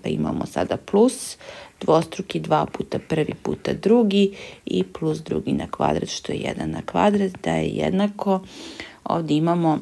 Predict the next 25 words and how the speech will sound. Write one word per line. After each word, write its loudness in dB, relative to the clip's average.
dva 4
puta 4
u 6
zagradi 2
x -6
minus 0
šest, 4
dvojka 0
množi 0
prvo -2
x, 0
to -6
je 0
dva 2
x, 0
pa 2
dvojka 0
množi 0
minus -2
šest, 0
to -8
će -8
biti -6
minus -4
dvanaest. -12